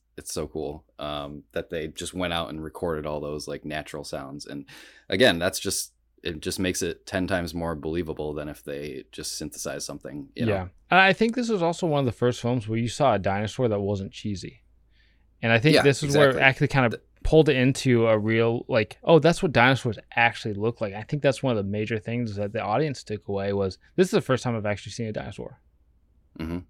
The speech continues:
Speaker 1: Yeah, and they pulled in, like, paleontologists and everything just to get the accuracy and whatnot. Like, they, you know,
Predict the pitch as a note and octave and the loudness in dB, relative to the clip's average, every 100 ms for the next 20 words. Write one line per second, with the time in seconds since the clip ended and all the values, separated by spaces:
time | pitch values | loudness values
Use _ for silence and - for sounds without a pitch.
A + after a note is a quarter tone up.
0 | _ _ A#2+ F#2 F2+ F#2 - A2+ G#2 G#2 | _ _ 2 4 2 0 4 4 4 4
1 | G2+ F#2 - - G#2 G2 F#2 G2 G2+ G2 | 4 4 2 4 6 6 4 4 4 4
2 | G2 G2+ G#2+ F#2+ F#2+ F#2 G#2 F#2+ F#2 F2 | 0 -4 -2 0 0 0 -2 -2 -2 -4
3 | - D#2+ F2 - - F#2+ F#2+ G2+ G2 - | -6 -6 -8 -6 -4 -4 -2 -2 -2 -2
4 | G2 F#2 F#2+ - - - - - E2+ E2+ | 0 0 -2 -6 -20 -20 -14 -8 -4 -2
5 | D2 F2 F2 E2+ F2 E2+ E2 D#2+ - E2+ | -2 -2 -2 -2 -2 -2 -2 -2 -6 -8
6 | D2 D2 | -8 -10